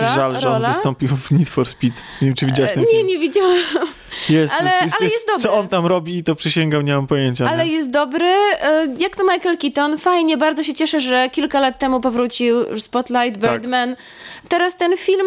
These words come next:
Speaker 1: no, to nie jest film oscarowy, to nie jest jakiś super wielki film, ale polecam, uważam, że bardzo ciekawie się to ogląda, tą drogę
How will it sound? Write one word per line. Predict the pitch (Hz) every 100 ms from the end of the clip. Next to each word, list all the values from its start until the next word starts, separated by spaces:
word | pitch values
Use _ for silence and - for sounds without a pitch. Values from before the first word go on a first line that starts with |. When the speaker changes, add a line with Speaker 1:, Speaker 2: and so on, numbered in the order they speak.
| 392
Speaker 1:
no, | 415
to | 494 494
nie |
jest | 415
film | 403 349
oscarowy, | 311 - 311 294 320 311
to | 349
nie | 311 302
jest | 302
jakiś | 302 277 -
super | - 277 294
wielki | 285 277 302
film, | - 330 349 339 - - -
ale | 277 311
polecam, | 302 330 381 392 -
uważam, | 285 330 330 311
że | 262 247 240 240 -
bardzo | - 214 294 330 285 302
ciekawie | - 269 277 240 240
się | 254
to | -
ogląda, | 240 269 285 262
tą | 254 - 262 247
drogę | 262 262 240 220 208